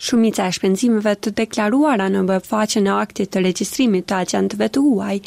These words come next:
të Departamentit Amerikan të Drejtësisë janë shfrytzuar për ushqime në ato që ata i kanë deklaruar si takime pune dhe udhëtime. Pjesa më e madhe e takimeve janë zhvilluar në për restorante të ndryshme në Prishtinë, edhe pse në kontratën e lobimit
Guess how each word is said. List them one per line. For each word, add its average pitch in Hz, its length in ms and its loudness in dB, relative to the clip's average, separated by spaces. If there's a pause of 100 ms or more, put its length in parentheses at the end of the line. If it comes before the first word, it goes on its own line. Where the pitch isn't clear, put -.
(280)
të 302 160 0
Departamentit 214 800 0
Amerikan 180 540 -2
të 220 160 -2
Drejtësisë - 640 -2 (140)
janë 294 180 2
shfrytzuar 185 640 -2
për 180 160 2
ushqime 262 440 2 (180)
në 269 220 2
ato 294 200 0
që 254 200 -4
ata 226 260 0
i 208 100 -4
kanë 180 200 0
deklaruar 233 680 -2
si - 180 -2
takime 294 480 0
pune 185 380 -2 (260)
dhe 254 220 -2
udhëtime. - 500 -2 (380)
Pjesa 226 320 -2
më 180 160 0
e 175 80 0
madhe 175 260 -2
e 175 120 -10
takimeve 269 500 0
janë 269 380 2
zhvilluar 262 440 0
në 220 160 0
për - 160 -2
restorante 226 640 0
të 233 160 2
ndryshme 233 560 0
në 185 160 0
Prishtinë, 226 500 0 (320)
edhe 311 220 0
pse 240 160 0
në 196 160 0
kontratën 190 560 0
e 170 80 0
lobimit 254 500 0